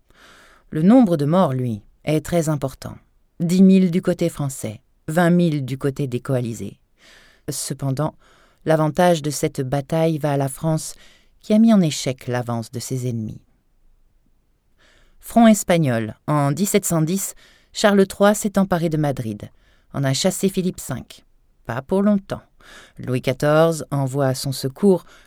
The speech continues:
Louis-Joseph de Bourbon, duc de Vendôme, le meilleur chef de guerre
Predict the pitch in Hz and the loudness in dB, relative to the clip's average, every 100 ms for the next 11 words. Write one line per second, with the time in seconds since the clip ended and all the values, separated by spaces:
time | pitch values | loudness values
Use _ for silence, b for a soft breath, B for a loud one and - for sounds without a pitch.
0 | b 151 190 202 170 165 160 151 143 135 | b 0 2 4 2 0 0 0 -4 -6
1 | 135 127 110 101 _ - 135 127 139 139 | -6 -4 -6 -8 _ -8 -6 -2 -2 0
2 | 135 123 107 110 b b b - 127 131 | -2 -4 -4 -6 b b b -4 -2 2
3 | 156 165 160 151 - 160 135 123 123 131 | 0 2 0 -2 -4 -6 -6 -4 -2 0
4 | 127 127 | 0 -2